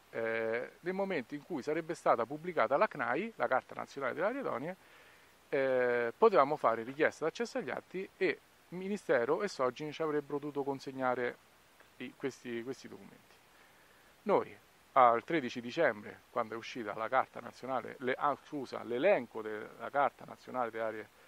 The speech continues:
eh, Idonee, abbiamo fatto richiesta d'accesso agli atti. Un mese dopo, eh, ci risponde, eh, Ministero e Sogin dicendo che questi atti non ci danno perché la procedura ancora non è conclusa. E noi ci siamo domandati: "Ma come non è conclusa? Avete pubblicato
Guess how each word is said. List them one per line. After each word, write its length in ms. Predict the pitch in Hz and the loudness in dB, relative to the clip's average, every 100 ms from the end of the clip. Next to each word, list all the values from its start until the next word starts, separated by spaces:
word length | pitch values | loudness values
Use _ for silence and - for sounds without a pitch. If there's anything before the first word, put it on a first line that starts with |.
| - - _ | -20 -20 _
eh, 380 | 110 104 104 - | -6 -6 -6 -8
Idonee, 560 | - 123 107 120 196 233 | -4 0 0 0 -4 -4
abbiamo 300 | - 170 220 | -4 0 2
fatto 300 | 175 135 - | 4 2 2
richiesta 380 | 143 135 135 - | -4 -4 -4 -4
d'accesso 380 | 139 - 135 - | -8 -8 -12 -10
agli 120 | 131 | -8
atti. 300 | 123 123 - - _ _ _ - - - - - | -8 -8 -16 -20 _ _ _ -20 -20 -20 -20 -8
Un 140 | - 226 | 0 6
mese 220 | 220 233 | 6 6
dopo, 480 | 214 151 147 175 175 - - | 10 10 10 8 6 0 -2
eh, 340 | 127 120 117 113 | 2 4 4 0
ci 120 | 160 | -4
risponde, 880 | 170 - 147 117 110 107 101 107 107 - | -8 0 2 2 0 -4 -4 -8 -12 -8
eh, 260 | 110 107 110 | -6 -6 -6
Ministero 460 | 131 127 - 139 | -6 0 4 4
e 40 | 233 | 4
Sogin 380 | - 123 - 190 | 0 -2 -2 -4
dicendo 360 | 220 135 127 | 0 0 0
che 100 | 151 | -4
questi 300 | - 185 - | -6 -6 -2
atti 220 | 131 - | -2 -2
non 100 | 190 | -8
ci 160 | 196 240 | -6 -2
danno 240 | 151 135 | 0 0
perché 220 | 185 190 202 | -2 -4 -2
la 80 | |
procedura 420 | 208 208 202 135 160 | -4 -4 -6 -4 -4
ancora 300 | 175 175 160 | -2 -2 -2
non 120 | 160 | -4
è 60 | |
conclusa. 500 | 147 160 - 113 - - _ _ _ | -8 -10 -12 -14 -16 -20 _ _ _
E 60 | - | -10
noi 140 | 185 | -10
ci 120 | - | -10
siamo 180 | 117 131 | -14 -14
domandati: 360 | 127 127 123 120 - | -12 -12 -12 -14 -16
"Ma 100 | - | -14
come 180 | - 123 | -10 -10
non 100 | 113 | -10
è 20 | |
conclusa? 440 | - - 117 107 - _ _ - | -14 -18 -16 -16 -20 _ _ -6
Avete 180 | 127 | -4
pubblicato 640 | 127 135 139 143 139 135 | -4 -6 0 2 2 0